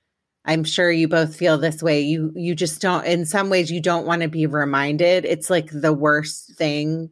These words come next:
to, to, to know that somebody else is going through it, and never knowing the right thing to say or do is another part of it.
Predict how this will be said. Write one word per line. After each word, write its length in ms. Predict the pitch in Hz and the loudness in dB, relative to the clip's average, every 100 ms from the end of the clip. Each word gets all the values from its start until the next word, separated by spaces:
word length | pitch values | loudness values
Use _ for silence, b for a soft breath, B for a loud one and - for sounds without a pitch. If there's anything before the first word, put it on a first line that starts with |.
| - | -6
to, 320 | 180 156 143 - | 0 2 0 -6
to, 320 | - 160 156 _ _ _ _ _ | -4 -4 -4 _ _ _ _ _
to 120 | - 190 | -2 0
know 320 | 175 165 165 | 4 4 4
that 220 | 160 156 | 2 0
somebody 360 | - 165 160 156 | 0 2 4 4
else 280 | 151 156 | 4 2
is 120 | 165 143 | -4 -2
going 420 | 175 165 156 156 | 0 0 2 0
through 260 | 156 165 | 0 2
it, 160 | 160 - | 4 2
and 420 | 165 156 151 156 - | 0 0 -2 -4 -8
never 420 | 180 175 160 175 | -2 0 0 0
knowing 420 | 160 156 156 156 | 2 2 2 0
the 120 | 151 147 | 0 0
right 320 | 147 147 - | 0 -2 -4
thing 240 | 165 151 | -4 -4
to 140 | 151 151 | -4 -8
say 260 | - 151 | -6 -4
or 180 | 151 139 | -2 -4
do 380 | 139 139 135 143 | -2 -2 0 0
is 160 | 143 | -2
another 440 | 147 139 131 143 139 | -4 -4 -4 -2 -4
part 280 | - 147 147 | 0 0 2
of 100 | 151 | 2
it. 300 | 156 151 | 2 2